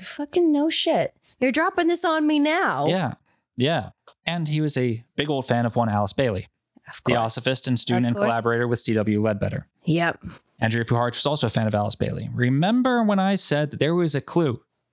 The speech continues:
Speaker 2: in the letters of the, that the Nine introduced themselves as, or the first messengers? The first one was M.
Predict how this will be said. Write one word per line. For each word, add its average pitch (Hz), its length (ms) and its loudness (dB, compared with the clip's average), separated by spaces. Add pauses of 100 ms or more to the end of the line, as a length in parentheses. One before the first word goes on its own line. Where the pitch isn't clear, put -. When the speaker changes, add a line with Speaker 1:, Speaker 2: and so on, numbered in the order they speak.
(280)
Speaker 2:
in 135 160 2
the 127 100 2
letters 127 640 -2 (460)
of 117 200 0
the, 113 380 0 (200)
that 110 140 0
the 113 120 2
Nine 117 240 0
introduced 117 420 0
themselves 104 480 0
as, 107 220 -2
or - 60 -8
the 117 100 -4
first 123 280 -2
messengers? 113 440 -2
The - 60 -14
first 117 180 -4
one 156 60 0
was 156 100 -2
M. 131 320 0